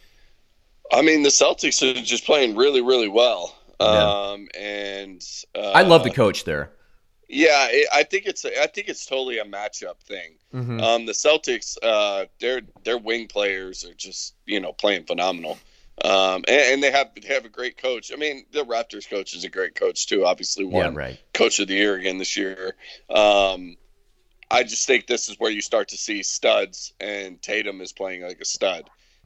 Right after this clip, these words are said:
Speaker 1: And,
Speaker 2: Yeah.
Speaker 1: uh, and the Raptors, you know, they have a bunch of good players, but I don't know if they have a, just a straight out, like,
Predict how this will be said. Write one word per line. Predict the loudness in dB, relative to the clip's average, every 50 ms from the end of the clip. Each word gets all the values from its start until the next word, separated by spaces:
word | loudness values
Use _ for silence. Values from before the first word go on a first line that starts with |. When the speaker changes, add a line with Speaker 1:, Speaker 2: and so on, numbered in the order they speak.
| _
Speaker 1:
And, | 0 2 4 4 4 4 2 -2 -6 -10 -12 -12
Speaker 2:
Yeah. | -10 -10 -8 -10
Speaker 1:
uh, | -8 -6 -4 -2 -2 -2 -2 -4 -6 -6 -8 -8 -10 -14 -20 _ _ _ _ _ _ _ _ _ _ _ -20 -20 -20 _ _ _ _
and | -6 -4
the | -2
Raptors, | 2 4 4 4 4 2 -4 -8 -8 -8 -10 -14 -16 -16 -14 -12
you | -12 -10
know, | -8 -8 -6
they | -6 -6
have | -6 -4 -6
a | -6 -4
bunch | -4 -4 -6 -6 -8
of | -10 -6
good | -4 -4 -4 -4
players, | -4 -2 0 0 0 -2 -6 -10 -10
but | -4 0 2 2 2 2 -2 -6 _ _ _ _ _ _ _ _ _ _ _ _ _ _ _ _ _ _ 0
I | 2 4
don't | 4 4 4
know | 4 2 2
if | 2 0
they | -2 -2
have | 0 0 -2 -2 -2 _ _ _ _
a, | -10 -10 -10
just | -10 -12 -12 -8 -4
a | -4 -2 -4 -4 -8 _ _
straight | -10 -8 -6 -2 0 0 2 4
out, | 4 2 2 0
like, | 0 -2 -2 -2 -4 -6 -12 -18 -12